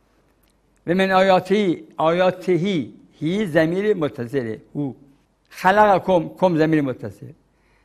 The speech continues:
"لها"، ها ضمیر متصل. "هو الله"، او خداست.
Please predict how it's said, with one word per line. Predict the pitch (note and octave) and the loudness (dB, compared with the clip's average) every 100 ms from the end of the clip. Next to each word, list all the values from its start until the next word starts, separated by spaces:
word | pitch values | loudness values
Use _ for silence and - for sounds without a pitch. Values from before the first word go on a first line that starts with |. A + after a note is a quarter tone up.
| _ | _
"لها"، | D#3+ G3+ A#3 F3 D3 | 2 6 6 6 2
ها | A#2 - E3 G3 | -4 0 4 4
ضمیر | D#3 D#3+ E3+ E3+ B2+ | 2 -2 -2 -4 -4
متصل. | C#3+ - A#2+ - A2+ G2 _ _ _ _ _ _ _ _ _ _ _ | -6 -6 -12 -12 -14 -14 _ _ _ _ _ _ _ _ _ _ _
"هو | - F3+ | -4 2
الله"، | F#3 F3 E3+ G3+ F#3 - - - _ _ _ _ - | 2 2 4 6 6 4 -12 -20 _ _ _ _ -10
او | F3 G#3+ | -6 -6
خداست. | G3 - E3 D#3+ D3+ - | -6 -8 -2 0 0 -4